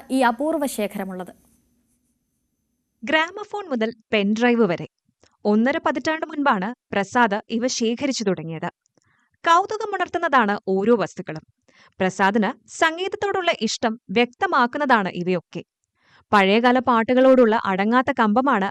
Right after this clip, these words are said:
Speaker 2: ഗ്രാമഫോണിനോടുള്ള താല്പര്യത്തിന് പിന്നിൽ. ഇതിനു പുറമെ റെക്കോർഡ് പ്ലെയർ, പൂൾ ടേപ്പ്, ടേപ്പ് റെക്കോർഡർ,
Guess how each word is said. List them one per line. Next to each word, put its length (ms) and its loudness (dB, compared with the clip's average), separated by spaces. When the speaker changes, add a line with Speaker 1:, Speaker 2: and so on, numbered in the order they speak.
Speaker 2:
ഗ്രാമഫോണിനോടുള്ള 1120 2
താല്പര്യത്തിന് 560 0
പിന്നിൽ. 260 -10
ഇതിനു 240 0
പുറമെ 300 0
റെക്കോർഡ് 440 2
പ്ലെയർ, 300 0
പൂൾ 280 -2
ടേപ്പ്, 340 -6
ടേപ്പ് 260 2
റെക്കോർഡർ, 400 2